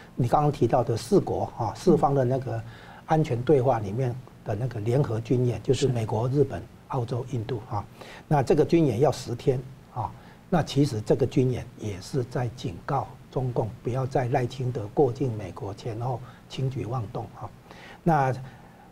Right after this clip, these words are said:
Speaker 1: 习近平之所以还要搞军演，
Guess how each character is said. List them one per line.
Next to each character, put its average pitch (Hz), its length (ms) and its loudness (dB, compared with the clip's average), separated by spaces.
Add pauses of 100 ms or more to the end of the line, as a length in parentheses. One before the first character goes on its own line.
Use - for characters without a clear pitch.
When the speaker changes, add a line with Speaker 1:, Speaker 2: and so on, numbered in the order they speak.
(300)
Speaker 1:
习 165 220 4
近 202 180 6
平 113 220 0
之 175 140 6
所 135 260 4
以 110 80 2
还 113 140 -2
要 131 160 2
搞 90 240 -4
军 127 280 -2
演， 87 140 -6